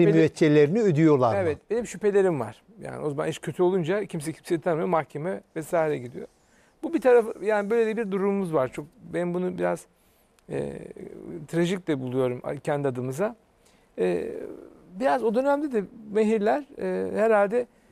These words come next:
Speaker 1: insanların ödeyemeyeceği kadar çok değildi. Madem böyle bir evlilik yaygın oluyorsa toplumdaki ortalama,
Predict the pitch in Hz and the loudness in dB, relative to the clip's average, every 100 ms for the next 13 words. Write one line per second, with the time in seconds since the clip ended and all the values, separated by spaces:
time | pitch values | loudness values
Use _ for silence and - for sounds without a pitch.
0 | - _ 214 190 208 208 214 202 185 214 | -20 _ -8 -2 0 2 0 0 -2 -2
1 | 214 170 139 143 143 165 196 247 214 - | 2 0 0 -4 -4 -4 -4 -4 -4 -2
2 | 208 185 135 - - 165 175 165 160 156 | 0 0 -2 -8 -6 0 2 2 0 0
3 | 156 147 147 147 - 165 - 143 156 147 | 0 0 -4 -6 -16 -16 -8 0 0 0
4 | 151 139 143 143 147 147 151 156 135 - | -4 0 0 2 0 -2 -2 -2 -4 -4
5 | - - _ _ _ _ _ - 175 156 | -6 -6 _ _ _ _ _ -2 -2 -2
6 | 156 131 131 131 160 - 156 147 139 | -4 -4 -4 0 0 0 -2 -2 -4